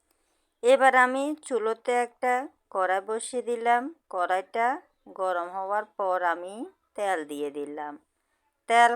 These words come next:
কড়াইয়ের সাথে ভালো করে নাড়িয়ে চাড়িয়ে গরম করে নিয়েছি। এবার তেলের মধ্যে দিয়ে দিলাম পুলি পিঠা। এ পুলি পিঠা আমি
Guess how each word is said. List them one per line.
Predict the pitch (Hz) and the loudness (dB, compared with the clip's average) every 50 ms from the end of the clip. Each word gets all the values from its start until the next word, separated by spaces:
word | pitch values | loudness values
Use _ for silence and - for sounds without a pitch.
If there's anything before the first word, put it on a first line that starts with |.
| 233 - | 0 0
কড়াইয়ের | - 220 214 208 208 220 233 247 240 - - | 2 2 4 4 4 2 2 0 -2 -4 -2
সাথে | 285 269 269 - - 294 311 | -2 -2 -2 -4 -6 -6 0
ভালো | 262 254 208 185 185 185 208 208 | 2 4 6 6 4 2 -2 -4
করে | - 226 226 226 226 226 254 285 403 440 403 381 302 233 | -2 -2 -2 -2 0 0 -2 -2 -4 -6 -12 -16 -12 -2
নাড়িয়ে | 202 190 185 175 170 170 170 165 | 2 2 2 2 2 -2 -8 -10
চাড়িয়ে | - - 180 160 156 156 160 170 190 214 262 381 - _ - 220 | -6 -4 -4 -4 -4 -4 -8 -8 -8 -10 -10 -12 -16 _ -20 -10
গরম | 190 196 190 185 180 170 165 156 | -6 -4 -2 -2 -2 -4 -6 -6
করে | 165 160 160 180 202 | -6 -4 -4 -4 -6
নিয়েছি। | 214 220 220 226 220 220 214 - - 262 277 339 440 - _ _ _ _ _ _ _ _ _ _ _ _ _ _ _ _ | -8 -10 -12 -12 -12 -12 -14 -14 -14 -12 -12 -12 -14 -16 _ _ _ _ _ _ _ _ _ _ _ _ _ _ _ _
এবার | - 240 254 233 262 254 247 262 285 415 440 - _ _ _ | 0 2 2 4 6 6 6 6 6 4 -2 -12 _ _ _
তেলের | - 233 220 208 208 190 196 190 | -4 -2 0 0 0 -2 -2 -4
মধ্যে | 190 190 175 - 233 233 | -6 -6 -4 -4 -4 -4
দিয়ে | 220 262 254 240 226 185 | -4 -2 -2 -2 -2 -2
দিলাম | 190 180 160 170 180 196 214 247 349 392 _ _ _ _ _ _ _ _ | -4 -6 -2 0 0 2 2 0 -2 -8 _ _ _ _ _ _ _ _
পুলি | - 285 262 226 190 190 | -4 -4 -2 -2 -2 -6
পিঠা। | 190 - 156 143 - - 156 143 143 139 - - _ _ _ _ _ _ _ _ _ _ _ _ _ - | -6 -8 -10 -10 -8 -6 -4 -4 -4 -6 -10 -16 _ _ _ _ _ _ _ _ _ _ _ _ _ -8
এ | - 233 | -8 -8
পুলি | 233 - 262 262 262 247 233 247 | -6 -4 -2 0 2 2 2 0
পিঠা | 240 247 240 226 233 262 262 285 339 370 415 - _ _ _ _ _ _ - | 0 -2 -6 -4 -2 0 0 0 0 -2 -6 -12 _ _ _ _ _ _ -8
আমি | 208 202 202 202 214 226 | -6 -6 -6 -6 -8 -10